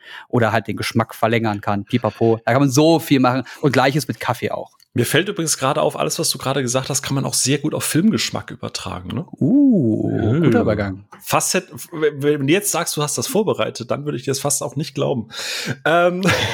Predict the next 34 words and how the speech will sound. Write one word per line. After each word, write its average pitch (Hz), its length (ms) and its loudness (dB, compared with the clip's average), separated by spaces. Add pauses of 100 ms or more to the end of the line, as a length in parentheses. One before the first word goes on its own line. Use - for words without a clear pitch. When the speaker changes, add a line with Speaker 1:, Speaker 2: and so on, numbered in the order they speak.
(200)
Speaker 2:
<laughs> - 540 -2
genau. 147 240 4 (100)
Eine, 208 320 2
ein 175 160 2
kleiner 180 300 0
Disclaimer 170 480 0
noch 156 160 -2
an 147 140 -4
der 139 160 2
Stelle, 147 320 0
damit 135 220 0
das 135 140 0
Thema 135 380 -2
heute 123 260 -2
nicht 135 140 -4
komplett 123 320 -4
eskaliert. 120 580 0 (420)
Äh, 123 160 2
Netflix 135 400 -2
ist 127 140 -2
natürlich 120 420 0
sehr, 113 140 2
sehr 107 160 0
viel. 123 340 2
Es 95 120 -2
gibt - 180 -6
natürlich, 107 540 -4
äh, 107 240 0
neben 104 180 0
den 104 120 -2
Netflix 110 380 -2
Originals 131 540 0
auch 107 100 -4
noch, 104 280 -4